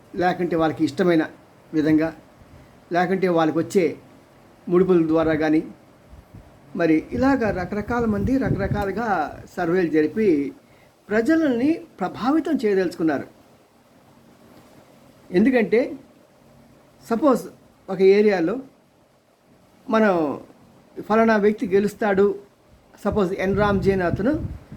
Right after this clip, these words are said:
విశాఖపట్నంలో ఈస్ట్ కాన్స్టిట్యుయెన్సీ నుంచి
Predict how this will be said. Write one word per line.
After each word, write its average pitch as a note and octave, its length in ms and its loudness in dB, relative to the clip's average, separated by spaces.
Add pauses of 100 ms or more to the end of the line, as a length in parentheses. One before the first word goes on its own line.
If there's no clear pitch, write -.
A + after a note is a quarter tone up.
(200)
విశాఖపట్నంలో F#3+ 920 -2 (460)
ఈస్ట్ B3 260 2
కాన్స్టిట్యుయెన్సీ F#3+ 680 -4
నుంచి C4+ 100 -4